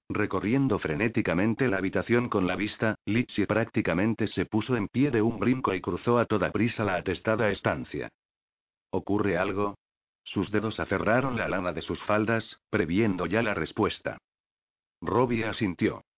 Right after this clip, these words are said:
"Se trata del capitán, milady". El corazón se le cayó a los pies. ¿Qué ha sucedido? Notaba que Robbie se sentía incómodo,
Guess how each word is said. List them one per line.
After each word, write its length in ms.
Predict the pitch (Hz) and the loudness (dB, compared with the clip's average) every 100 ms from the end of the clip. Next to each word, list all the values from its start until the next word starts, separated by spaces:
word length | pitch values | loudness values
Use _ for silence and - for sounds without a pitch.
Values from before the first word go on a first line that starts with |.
| _ _ _ _ _ _ - | _ _ _ _ _ _ -12
"Se 220 | - 95 | -4 -2
trata 320 | 107 127 110 | 0 0 0
del 180 | 87 78 | -2 -4
capitán, 540 | 82 76 71 107 120 - | -4 -2 0 0 -2 -6
milady". 460 | 101 104 85 - - - _ _ _ _ _ _ _ - | -2 -2 -2 -6 -8 -12 _ _ _ _ _ _ _ -6
El 160 | 95 | -4
corazón 500 | 95 101 82 107 92 | 0 0 0 0 0
se 140 | - 95 | 0 -2
le 140 | 82 | -2
cayó 320 | 82 78 101 | -2 -2 -2
a 40 | 110 | -2
los 200 | 107 - | -6 -4
pies. 420 | 92 71 - - - _ _ _ _ _ _ _ - | -2 -2 -6 -14 -18 _ _ _ _ _ _ _ 0
¿Qué 120 | 117 | 0
ha 60 | |
sucedido? 600 | - 95 82 78 107 120 120 _ _ _ _ _ _ _ - | 0 -2 -2 0 0 -2 -8 _ _ _ _ _ _ _ -6
Notaba 460 | 98 101 123 120 | -4 0 2 2
que 140 | 117 101 | 0 0
Robbie 360 | 80 90 90 | 0 0 -2
se 120 | 82 | -6
sentía 420 | - 110 - 131 127 | -4 -4 0 0 0
incómodo, 720 | 113 117 139 123 120 120 | -2 2 2 2 -2 -4